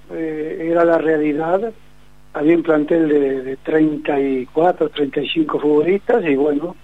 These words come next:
tuvo que achicar el plantel, y sinceramente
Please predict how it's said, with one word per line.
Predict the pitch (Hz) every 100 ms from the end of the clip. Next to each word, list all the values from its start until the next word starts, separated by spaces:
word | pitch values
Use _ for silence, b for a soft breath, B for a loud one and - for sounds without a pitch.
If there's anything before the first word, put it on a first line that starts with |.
| - b b - -
tuvo | 185 208 196
que | 196 165 160 151 143 127 - - - - - - -
achicar | - - 160 165
el | 160
plantel, | 151 151 151 196 220 302 - - - - - - - -
y | 165 160 156 156 151 143 139 143 147 175 - - - - - - - -
sinceramente | - 151 165 165 165 175 - 180 165 151